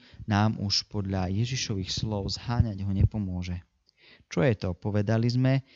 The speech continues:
že to nie je viera ani dobré skutky. Tak čo potom? Čo je ten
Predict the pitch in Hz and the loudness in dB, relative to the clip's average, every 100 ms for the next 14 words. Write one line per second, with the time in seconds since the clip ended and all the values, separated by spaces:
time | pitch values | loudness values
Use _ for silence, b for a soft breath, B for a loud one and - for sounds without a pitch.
0 | b b - 113 107 113 117 110 120 120 | b b -4 -2 0 0 0 2 2 2
1 | 104 95 92 98 117 123 113 110 107 110 | 0 0 2 2 2 2 0 0 0 0
2 | 110 - - 104 - 92 90 - _ - | 0 -4 -10 -10 -8 -6 -6 -8 _ -4
3 | 107 - 143 - 127 - 87 85 - B | -4 0 -4 0 -2 -2 -6 -6 -12 B
4 | B B - 196 143 | B B 2 2 4